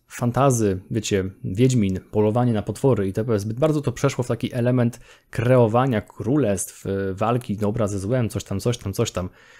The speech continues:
I tutaj co prawda też taki element jest,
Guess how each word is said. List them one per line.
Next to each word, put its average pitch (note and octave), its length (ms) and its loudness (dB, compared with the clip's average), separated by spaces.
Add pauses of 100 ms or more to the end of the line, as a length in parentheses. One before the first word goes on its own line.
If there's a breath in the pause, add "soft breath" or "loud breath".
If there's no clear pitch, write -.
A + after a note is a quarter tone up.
(300 loud breath)
I A2+ 220 -2 (320 soft breath)
tutaj A3 260 0
co G#3 120 -6
prawda D#3 220 0
też - 260 -2
taki G2 280 -2
element F#2 400 -2
jest, - 380 -2